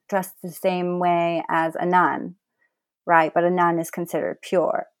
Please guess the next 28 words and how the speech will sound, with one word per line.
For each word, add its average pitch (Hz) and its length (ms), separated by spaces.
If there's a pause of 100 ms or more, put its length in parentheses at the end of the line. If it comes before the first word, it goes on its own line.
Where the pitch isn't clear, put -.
(100)
Or, 185 540 (400)
for 208 100
example, 185 880 (320)
we 214 140
use 208 340
women's 190 560
bodies 180 680
in 185 180
bikinis 185 760 (180)
to 175 560 (1080)
advertise 202 800
for 180 520
a 175 60
can 196 340
of 165 120
Red 208 320
Bull, - 440 (1080)
which 196 280
I 208 160
think 196 280
is 175 200
just 214 320
as 170 160
damaging 180 520
towards 170 360
women's 175 380
psyche. 185 720
<laughs> - 40